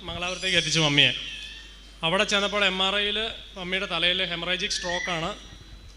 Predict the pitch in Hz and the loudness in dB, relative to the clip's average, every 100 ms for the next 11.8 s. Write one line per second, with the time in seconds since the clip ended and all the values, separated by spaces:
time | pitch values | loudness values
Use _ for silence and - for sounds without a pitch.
0 | - 160 175 190 202 - - 180 190 196 | -6 -2 2 2 2 -4 -4 0 2 2
1 | 190 180 190 175 175 165 165 185 196 208 | 0 -2 -2 -2 -4 -2 0 2 0 0
2 | 202 196 180 185 - 180 180 196 - 180 | -2 0 0 -2 -4 -6 -6 -8 -6 -4
3 | 196 196 226 - - - - - - 170 | -2 -2 -4 -8 -14 -18 -20 -20 -8 0
4 | 180 196 202 220 190 208 220 196 185 226 | 2 2 -2 -2 -2 -2 0 2 2 -2
5 | - - - 185 180 190 175 214 208 185 | -6 -12 -10 -4 0 0 2 2 2 0
6 | 180 180 165 175 175 165 165 170 180 214 | -2 -4 -4 -4 0 0 0 -2 -4 -6
7 | - 196 165 160 160 165 165 165 165 160 | -10 -6 -4 -4 -6 -8 -8 -4 -4 -4
8 | 170 175 170 156 156 202 - - - - | -4 -2 -2 -2 -4 -6 -10 -18 -20 -20
9 | - - - - 165 170 185 185 180 180 | -20 -20 -18 -6 -4 -2 -2 0 0 2
10 | 190 190 190 180 190 196 202 196 196 196 | 4 4 2 2 0 -2 0 -2 -2 -2
11 | 196 208 202 180 180 190 208 226 | -2 -4 -4 -6 -4 -2 -2 -4